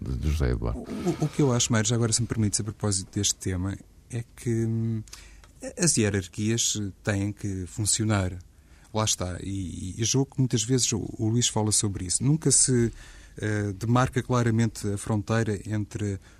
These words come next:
Speaker 2: o papel do diretor desportivo, ou as suas funções, a sua área de influência e aquilo que pertence ao presidente do clube. Isso no futebol <laughs> português muitas vezes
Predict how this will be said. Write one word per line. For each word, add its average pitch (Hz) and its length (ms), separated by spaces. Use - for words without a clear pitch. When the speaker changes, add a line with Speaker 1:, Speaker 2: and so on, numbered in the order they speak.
Speaker 2:
o 98 340
papel 107 380
do 101 200
diretor 104 400
desportivo, 120 640
ou 101 60
as 98 80
suas 104 200
funções, 117 680
a 98 260
sua 104 320
área 104 220
de 95 100
influência 110 640
e 104 80
aquilo 117 220
que 117 80
pertence - 520
ao 110 100
presidente 107 440
do 107 80
clube. 101 320
Isso 104 160
no 123 40
futebol 123 220
<laughs> - 0
português 127 460
muitas 117 300
vezes 110 280